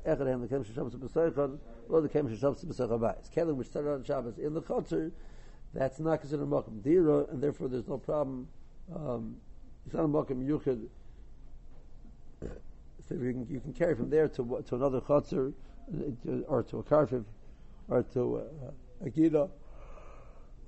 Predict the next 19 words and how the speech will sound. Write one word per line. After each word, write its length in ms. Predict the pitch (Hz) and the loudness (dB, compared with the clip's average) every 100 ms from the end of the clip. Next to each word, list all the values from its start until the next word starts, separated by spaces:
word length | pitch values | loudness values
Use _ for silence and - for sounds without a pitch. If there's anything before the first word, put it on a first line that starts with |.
| - | -4
Because 260 | 262 - 208 | 0 6 6
it 160 | 175 | 4
started 460 | - 240 202 196 240 | 4 6 8 8 6
out, 280 | - - 277 - - - | 6 4 0 -10 -16 -14
excuse 300 | - 208 170 151 | -8 -4 -4 -4
me, 100 | 139 - | -6 -8
it 100 | - | -6
started 280 | - 175 165 | 0 2 4
out 260 | 180 165 - - - - - | 4 4 0 -16 -18 -18 -2
in 140 | 170 160 | 2 4
the, 140 | 143 - | 4 2
in 280 | 139 196 143 | -2 0 -2
the, 200 | 139 - | -2 2
in 160 | 160 156 | 4 6
the 100 | 147 | 4
Chotzer. 440 | - 120 - - - - - - | 4 2 2 -8 -14 -14 -14 -12
It 100 | 107 | -10
started 240 | - 131 139 | -6 -4 -4
out 160 | - | -4